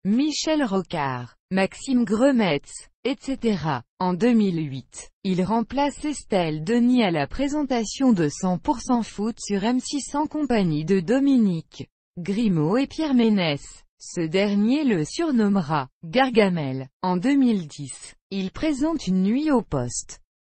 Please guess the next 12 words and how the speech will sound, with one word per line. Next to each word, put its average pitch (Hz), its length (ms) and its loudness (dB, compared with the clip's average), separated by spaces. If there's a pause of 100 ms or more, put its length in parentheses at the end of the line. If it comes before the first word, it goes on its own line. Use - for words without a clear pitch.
émission 247 640 0
retraçant 208 720 0
les 147 180 -2
grands 214 300 -2
faits 269 260 -4
divers 208 500 0
du 202 160 0
vingtième 262 500 0
siècle - 600 -4
sur 208 240 -6
Paris 208 360 0
Première. 143 720 -4